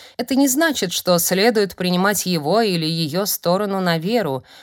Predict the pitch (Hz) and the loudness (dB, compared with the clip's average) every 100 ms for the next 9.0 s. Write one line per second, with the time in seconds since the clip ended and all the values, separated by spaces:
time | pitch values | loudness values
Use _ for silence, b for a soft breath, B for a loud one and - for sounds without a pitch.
0 | B - 208 190 185 185 202 - 196 196 | B -2 0 0 -2 -2 -2 -2 -2 -2
1 | 180 190 196 196 175 156 165 - 160 160 | 2 2 2 2 0 -2 -4 -4 -2 -2
2 | 160 170 220 208 185 175 - 135 135 139 | 0 -2 -2 -4 -4 -4 0 0 0 -2
3 | 180 - - - 151 143 170 165 185 214 | -6 -8 -8 -6 -4 -4 -6 -2 -2 -2
4 | 226 - - - _ _ _ _ - 170 | -6 -8 -14 -16 _ _ _ _ -2 0
5 | 156 175 - 170 - 180 175 160 175 170 | 0 -2 -2 -4 -4 -2 -2 -2 -2 -2
6 | 175 180 170 165 175 143 185 - 180 175 | -2 -4 -2 -2 -2 -2 -4 -4 -4 -4
7 | - 160 - 190 190 160 160 196 180 - | -2 -4 -4 -4 -4 -2 -4 -4 -6 -8
8 | 170 170 - 160 180 165 - 165 156 151 | -6 -6 -6 -6 -4 -4 -2 -2 -2 -4